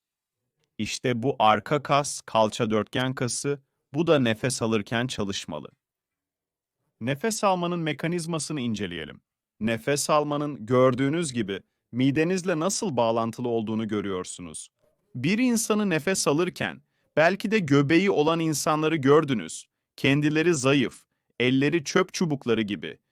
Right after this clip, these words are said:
Plajda böyle yürüyorlar ve göbeği böyle devasa. Bu tür sorunu olan insanlar da var. Onlara neyin sorun olduğunu söyleyin. Şimdi anlatıyorum.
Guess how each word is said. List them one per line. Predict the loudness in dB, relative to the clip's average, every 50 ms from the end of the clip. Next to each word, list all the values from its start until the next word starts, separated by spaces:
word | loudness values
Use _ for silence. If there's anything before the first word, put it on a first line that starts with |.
| _ _ _
Plajda | 0 2 4 4 4 4 2 2 2 2 4 4
böyle | 4 4 4 4 2
yürüyorlar | 2 2 2 0 -2 -2 -4 -6 -8 -10 -12 -12 _ _ _ _ _ 0
ve | 0 0
göbeği | 2 4 4 4 4 4 4 2 0 0 0 2
böyle | 2 4 4 4 2 2 2
devasa. | 0 0 0 -2 -4 -4 -6 -8 -8 -10 -10 -12 -14 _ _ _ _ _ _ _
Bu | -8 -8 -6
tür | -6 -6 -6 -6
sorunu | -6 -4 -2 -2 -2 -2 -2 -2
olan | 0 0 0 0 0
insanlar | 0 -2 -4 -4 -4 -4 -2 -2 0 0 0 0 0 0
da | 0 2
var. | 2 0 0 -2 _ _ _ _ _ _ _
Onlara | -4 -2 0 0 0 0 0 0
neyin | -2 -2 -4 -4 -4 -4
sorun | -6 -4 -4 -4 -4 -2 -2
olduğunu | -2 -2 -4 -4 -4 -6 -6
söyleyin. | -6 -6 -4 -2 -2 -2 -2 -4 -6 -6 -8 -10 _ _ _ _ _
Şimdi | -14 -10 -6 -6 -4 0 2 2
anlatıyorum. | 2 2 0 -2 -4 -4 -2 -2 0 0 -2 -4 -8